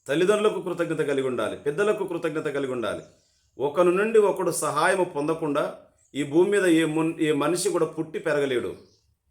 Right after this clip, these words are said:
ఒకరి నుండి సహాయం పొందకుండా ఏ మనిషి కూడా అభివృద్ధి కాలేడు. ఏమండి, స్కూల్కి వెళ్ళాము, ఫీజు కట్టినంత మాత్రాన విద్య రాదు.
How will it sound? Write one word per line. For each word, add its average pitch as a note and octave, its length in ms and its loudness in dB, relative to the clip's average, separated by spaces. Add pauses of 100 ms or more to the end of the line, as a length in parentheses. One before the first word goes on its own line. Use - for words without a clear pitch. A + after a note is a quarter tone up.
(760)
ఒకరి E3 300 2
నుండి G#3+ 240 4
సహాయం F3+ 460 2
పొందకుండా D3 800 -4 (320)
ఏ D#3+ 180 2
మనిషి G3 340 2
కూడా G#3 320 2
అభివృద్ధి F3+ 300 0
కాలేడు. E3 440 0 (540)
ఏమండి, E3 380 0 (1000)
స్కూల్కి F#3+ 380 2
వెళ్ళాము, D3+ 680 2 (120)
ఫీజు F#3 380 2
కట్టినంత E3+ 340 0
మాత్రాన E3 680 0 (280)
విద్య C3+ 240 2
రాదు. C#3 440 2